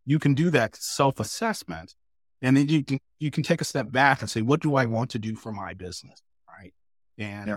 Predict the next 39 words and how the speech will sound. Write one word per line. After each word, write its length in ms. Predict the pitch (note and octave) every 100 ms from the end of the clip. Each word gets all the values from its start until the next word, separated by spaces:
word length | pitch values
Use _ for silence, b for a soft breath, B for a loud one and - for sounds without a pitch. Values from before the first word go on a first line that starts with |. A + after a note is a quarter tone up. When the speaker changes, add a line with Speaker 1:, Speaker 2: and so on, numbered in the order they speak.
| -
Speaker 1:
at 140 | B2+ B2+
the 100 | D3
end 100 | D3
of 60 |
the 80 | B2
day, 480 | A#2+ C#3+ G2+ F#2+ A2 _ _
hopefully 400 | - C#3 - B2
you 140 | A2+ A#2
end 180 | A#2 A2+
up 80 | G#2
where, 200 | G2 F#2+ G#2
where 160 | G#2+
you 100 | A2
need 180 | D3+ D#3+
to 60 | G2
be, 220 | G2 G2+
which 300 | G#2+ G2+ G#2+
is, 320 | G2+ G#2+ A2 _ _ _ -
you 120 | A2
know, 220 | G2 G2 -
I'm 180 | A#2+ B2+
C 240 | - C3
M 140 | A#2 G#2+
M 120 | A2
C 200 | - A2
compliant, 720 | G2+ - B2 C3+ G#2 G#2 - _ _ _
and, 280 | G#2+ G#2+ G#2+ -
and 240 | A2 G#2+ _ _
not 280 | A#2+ C#3 C3
just 200 | B2+ -
day 160 | B2 A2+
one, 540 | B2 B2+ G2+ G2+ G#2+ _ _ _ _ -
but, 200 | A#2 - _
you 100 | B2
know, 160 | G#2 - _ _
that's 320 | A#2 B2 -
my 140 | A#2+ A2+
new 160 | A#2
operating 760 | A2+ A2 G2+ G#2 G#2 G2+ G2+